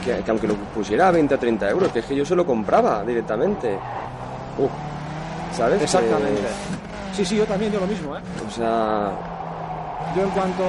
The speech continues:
Speaker 2: en cuanto lanzó el, la versión de las D K dos, eh, le hice una donación,
Speaker 1: Sí,
Speaker 2: eh,
Speaker 1: yo también.
Speaker 2: que yo creía que era una cantidad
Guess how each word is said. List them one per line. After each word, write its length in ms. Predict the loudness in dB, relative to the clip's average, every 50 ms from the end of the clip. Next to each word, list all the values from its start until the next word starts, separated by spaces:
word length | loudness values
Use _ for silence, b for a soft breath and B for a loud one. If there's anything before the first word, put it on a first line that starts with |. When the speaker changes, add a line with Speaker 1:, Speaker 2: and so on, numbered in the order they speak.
| 2 2
Speaker 2:
en 80 | 0 0
cuanto 260 | -2 -2 -2 -2 -2
lanzó 500 | -2 -2 -4 -4 -2 -2 0 0 0 0
el, 1400 | 0 0 0 0 0 0 0 -2 -2 -2 -4 -4 -4 -4 -6 -6 -6 -8 -8 -8 -6 -6 -6 -6 -6 -6 -6 -4
la 100 | -4 -2
versión 380 | -2 -2 -2 -2 0 0 0 2
de 80 | 4 4
las 180 | 4 2 2 0
D 80 | -2
K 100 | -2 0 0
dos, 220 | 0 0 0 0 -2
eh, 1120 | -4 -6 -6 -6 -6 -6 -6 -6 -6 -6 -6 -6 -6 -6 -6 -6 -6 -6 -4 -2 -2 -2 -2 0
le 60 | -2
hice 140 | 0 0 0
una 100 | 0 0
donación, 600 | 0 0 -2 -2 -2 0 0 2 2 2 0 0 -2 0
Speaker 1:
Sí, 80 | 0
Speaker 2:
eh, 140 | 2 2 2 2
Speaker 1:
yo 40 | 2 2
también. 300 | 2 2 2 0 0 0 -2 -4 -4 -6 -6 -6 -6 -6 -6 -4
Speaker 2:
que 80 | 0 0
yo 80 | 0 0
creía 240 | 0 0 0 0 0
que 100 | 0 0
era 120 | 0 0 0
una 160 | 0 -2 -2 -2
cantidad 380 | -4 -4 -4 -2 -2 -2 -2